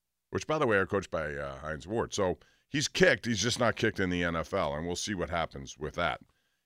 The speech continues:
In the meantime, there's a lot of other stuff going on. We got a big day of college football with Penn State Northwestern at noon.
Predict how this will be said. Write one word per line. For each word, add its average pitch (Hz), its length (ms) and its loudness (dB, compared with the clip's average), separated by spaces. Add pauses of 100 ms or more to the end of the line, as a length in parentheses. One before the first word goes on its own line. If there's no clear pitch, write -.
(140)
In 156 120 2
the 185 80 2
meantime, 120 680 2
there's 98 200 -2
a 110 40 0
lot 123 160 4
of 120 80 0
other 120 160 4
stuff 113 240 0
going 110 280 4
on. 107 180 2
We 101 80 2
got 104 140 2
a 95 40 2
big 104 240 0
day 113 180 4
of 98 160 0
college 101 400 2
football 76 440 0
with 80 260 -2
Penn 110 240 2
State 104 320 0
Northwestern 101 800 0
at 101 260 2
noon. 101 520 2